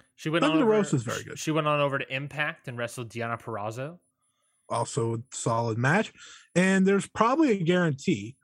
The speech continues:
Speaker 2: that she's gonna be in the conversation this year because I expect her to win the A E W Women's World Championship soon enough.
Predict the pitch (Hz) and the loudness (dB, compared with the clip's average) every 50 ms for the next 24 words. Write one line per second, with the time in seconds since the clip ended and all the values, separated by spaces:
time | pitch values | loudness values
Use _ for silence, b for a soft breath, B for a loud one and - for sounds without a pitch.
0 | b b b b b b b b b - 123 127 131 175 196 165 123 123 - - | b b b b b b b b b -6 -2 0 2 2 2 2 0 0 -4 -6
1 | - - - - 185 185 156 175 196 170 156 156 156 160 151 139 - - 156 143 | -10 -14 -2 2 2 4 4 4 4 4 4 4 4 2 2 2 2 0 0 0
2 | 131 - - 160 151 135 139 131 127 135 160 151 - - 120 107 104 104 110 120 | 0 0 2 2 2 2 0 0 0 0 0 0 0 -2 -2 -2 -4 -6 -8 -10
3 | 120 - 135 123 135 139 139 135 - - - 151 139 139 - - 135 123 123 127 | -4 -4 0 2 2 2 2 0 -2 0 0 0 0 2 0 0 0 0 0 0
4 | 139 165 156 127 120 123 135 135 b b b b b b b b _ _ - 117 | 2 2 2 2 2 0 -2 -2 b b b b b b b b _ _ -4 -2
5 | 120 123 123 117 110 123 117 117 117 113 113 120 123 120 107 110 117 113 113 110 | 0 2 0 2 0 0 0 0 0 0 0 0 0 0 -2 -2 -4 -4 -4 -4
6 | - - 143 165 175 160 131 - - - - - - 117 117 120 131 156 165 - | -2 0 0 0 0 0 -4 -6 -10 -14 -16 -12 -8 -6 -4 -2 -2 -2 -2 -4
7 | - - | -10 -18